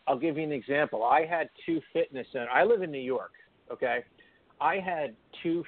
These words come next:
fitness centers in Wisconsin, and I had, I probably, I had it for five years, and I probably set foot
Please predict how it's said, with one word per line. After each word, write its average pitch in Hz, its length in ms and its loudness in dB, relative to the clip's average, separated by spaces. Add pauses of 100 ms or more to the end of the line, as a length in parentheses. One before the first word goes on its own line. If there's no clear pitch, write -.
fitness 143 420 -2
centers 120 380 0 (680)
in 123 480 4 (100)
Wisconsin, 123 800 2 (680)
and 120 480 6
I 131 240 6
had, 135 420 2
I 127 140 -2 (120)
probably, 165 680 2
I - 100 -6
had 247 100 2
it - 20 -8
for 170 200 -8
five 156 360 4
years, 123 320 -2 (960)
and 143 160 4
I 143 80 6
probably 185 600 4 (200)
set 170 180 4 (400)
foot 160 220 2